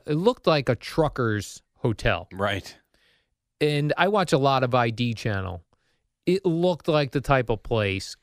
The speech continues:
Speaker 1: where, uh, truckers, bad truckers, 'cause there are a lot of great truckers, Jerry, where bad truckers would,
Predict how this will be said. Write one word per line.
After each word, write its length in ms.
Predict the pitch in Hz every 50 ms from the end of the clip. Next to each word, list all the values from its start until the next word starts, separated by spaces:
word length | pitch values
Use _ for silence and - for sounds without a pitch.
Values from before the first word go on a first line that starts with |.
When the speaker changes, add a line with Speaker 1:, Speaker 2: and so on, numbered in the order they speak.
| _ _ -
Speaker 1:
where, 880 | 131 117 117 120 120 117 117 113 113 113 110 110 107 107 107 104 - _ _ _ _ _ _ _ _ _ _ -
uh, 200 | - 110 101 98 -
truckers, 920 | - - - - 151 160 151 - 165 160 160 156 156 156 160 151 - - - _ _ -
bad 260 | 147 151 147 131 113
truckers, 380 | - - 98 92 - - 95 -
'cause 140 | - 107
there 100 | 107 135
are 40 | 135
a 40 | 120
lot 240 | 110 113 117 117 107
of 140 | 104 95 92
great 320 | 107 110 110 110 - -
truckers, 420 | - - 107 95 - - 95 87
Jerry, 300 | - - 95 92 90 90 _ _ _ _ _ _ _ _
where 240 | - 127 127 131 131
bad 520 | 110 90 - - 127 135 139 139 139 127 -
truckers 540 | - - 143 131 117 - - 139 127 107
would, 200 | 113 113 110 101